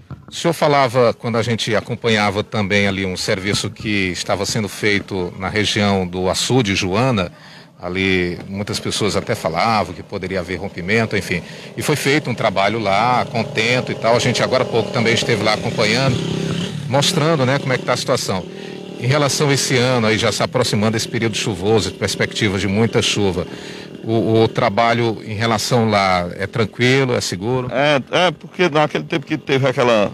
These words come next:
Speaker 2: aquela história lá que poderia romper, nós trouxemos o pessoal do Denox, né, com os engenheiros,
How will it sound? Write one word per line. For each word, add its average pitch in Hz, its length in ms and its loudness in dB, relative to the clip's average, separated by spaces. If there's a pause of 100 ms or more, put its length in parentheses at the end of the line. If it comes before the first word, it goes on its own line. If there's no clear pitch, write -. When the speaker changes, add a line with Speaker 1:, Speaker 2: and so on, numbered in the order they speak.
(160)
Speaker 2:
aquela 123 220 0
história 113 340 2
lá 127 160 4
que - 120 -12
poderia 117 400 2
romper, 113 340 0
nós 147 220 2
trouxemos 151 400 -2
o - 20 -10
pessoal 147 320 0
do 143 100 0
Denox, 139 460 2
né, 151 220 0
com - 80 -6
os 117 120 0
engenheiros, 120 520 2